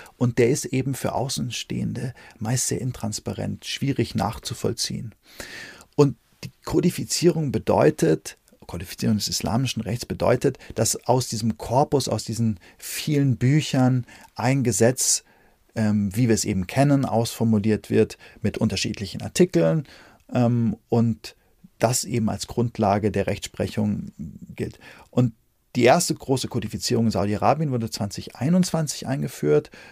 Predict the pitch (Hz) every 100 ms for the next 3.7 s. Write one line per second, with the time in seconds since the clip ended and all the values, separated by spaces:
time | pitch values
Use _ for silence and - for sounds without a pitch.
0 | - 123 120 107 104 110 107 107 101 107
1 | 101 98 90 - - - - - - 92
2 | - - 110 156 165 - 147 - - -
3 | - - - _ - 123